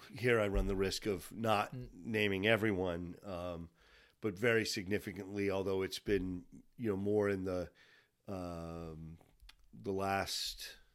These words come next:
Speaker 1: I guess now, gosh, twelve years or so, but, but, uh, Greg Troy. So really long before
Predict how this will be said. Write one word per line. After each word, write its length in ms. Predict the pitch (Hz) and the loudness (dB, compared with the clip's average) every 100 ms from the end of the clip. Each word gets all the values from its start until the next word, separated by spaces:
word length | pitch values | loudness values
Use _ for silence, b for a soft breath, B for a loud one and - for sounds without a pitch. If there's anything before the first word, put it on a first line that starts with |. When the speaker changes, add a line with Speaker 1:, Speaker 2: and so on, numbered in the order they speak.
| _ | _
Speaker 1:
I 100 | 92 | -10
guess 280 | 87 85 - | -8 -8 -6
now, 300 | 90 87 85 - | -4 -4 -4 -8
gosh, 320 | 92 - - B B B B - | -10 -12 -16 B B B B -6
twelve 320 | 104 101 90 | 0 0 0
years 240 | 92 85 | -2 -2
or 80 | 90 | -6
so, 240 | - 92 | -4 -4
but, 160 | 82 90 - | -4 -6 -6
but, 200 | 104 92 - 60 | -4 -4 -8 -12
uh, 260 | 101 95 87 | -10 -8 -8
Greg 260 | 107 104 | -2 -2
Troy. 340 | 87 - 107 95 | -2 2 4 4
So 260 | - 101 B B B - | 2 0 B B B 0
really 340 | 127 135 120 | 8 10 8
long 340 | 110 117 113 | 4 2 2
before 560 | 101 98 110 107 101 90 | 0 -4 2 2 2 0